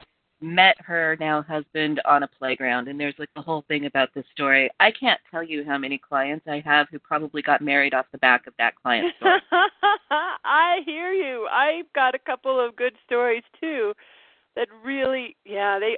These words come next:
Speaker 2: open a door for your client in a way that little else does. But I, I am a fan also of just, even if the only reason to believe we give them is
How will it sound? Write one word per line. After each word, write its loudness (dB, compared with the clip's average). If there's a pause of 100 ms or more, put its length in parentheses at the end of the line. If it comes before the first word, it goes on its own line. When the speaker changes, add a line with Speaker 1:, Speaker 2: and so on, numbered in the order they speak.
Speaker 2:
open -4
a -6
door -6
for -8
your -4
client -8 (120)
in -12
a -12
way -8
that -10 (800)
little -10
else -10 (100)
does. -8 (560)
But 0
I, 2 (160)
I 2
am -2
a -2 (120)
fan -6 (420)
also -2
of -8
just, -8 (220)
even -6
if -6
the -2 (120)
only -2
reason -10
to -6
believe -8
we -10
give -8
them -8
is -10